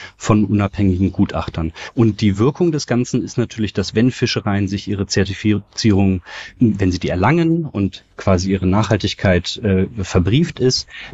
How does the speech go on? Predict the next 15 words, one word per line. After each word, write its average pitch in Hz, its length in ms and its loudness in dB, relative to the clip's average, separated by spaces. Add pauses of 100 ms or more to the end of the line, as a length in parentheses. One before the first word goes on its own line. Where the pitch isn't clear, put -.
dann 127 240 4
können 107 340 2
M-S-C-zertifizierte 98 1120 -2
Produkte 98 460 -2
in 90 100 0
den 85 140 2
Markt 107 260 0
gelangen 101 380 2
und 95 180 -6
dann 95 80 2
anschließend 95 540 0
auch 90 100 -6
das - 180 -4
M-S-C-Siegel 113 680 0
tragen. 95 460 -4